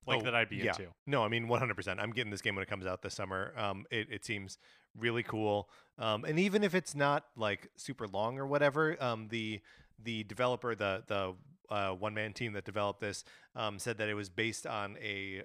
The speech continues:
Speaker 2: like, game demo that he made as part of a game jam in college. Um, and the prompt was, uh, flow. So, like, the whole thing is just about having, uh, that sort of, like, reward moment over and over again, uh, and just experiencing, uh,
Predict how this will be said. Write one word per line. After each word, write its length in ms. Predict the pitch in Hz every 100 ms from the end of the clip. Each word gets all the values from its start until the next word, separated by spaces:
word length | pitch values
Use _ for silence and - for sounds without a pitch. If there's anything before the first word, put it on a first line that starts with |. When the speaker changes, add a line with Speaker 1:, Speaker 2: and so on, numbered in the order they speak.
| -
Speaker 2:
like, 260 | 104 95 85
game 220 | 107 104
demo 240 | 104 104
that 140 | 98 87
he 100 | 104
made 240 | 101 98
as 100 | 98
part 220 | - 107
of 60 | 95
a 100 | 101
game 300 | 95 98 101
jam 260 | 101 98 95
in 80 | 92
college. 560 | 104 98 98 92 - - - - -
Um, 480 | 104 98 92 92 104 _
and 180 | 113 107
the 40 | 104
prompt 380 | 117 101 101
was, 300 | 110 95 - -
uh, 280 | 101 92 -
flow. 640 | - - 120 107 95 92 101
So, 160 | -
like, 220 | 110 104 -
the 60 |
whole 160 | 98 98
thing 220 | 104 95
is 120 | 87
just 160 | 101 -
about 320 | 92 90 - - -
having, 480 | - 110 98 95 101 -
uh, 400 | 107 95 90 95 101
that 300 | 98 98 -
sort 180 | 113 98
of, 120 | 92
like, 180 | 98 90
reward 580 | 110 104 98 101 101 95
moment 300 | 98 95 101
over 220 | 107 92
and 100 | 95
over 240 | 95 92 92
again, 380 | 90 90 90 87 _ - - -
uh, 220 | 101 95 104
and 160 | 98
just 300 | 92 - _ -
experiencing, 1000 | 104 - 107 104 107 101 117 110 107
uh, 340 | - 117 110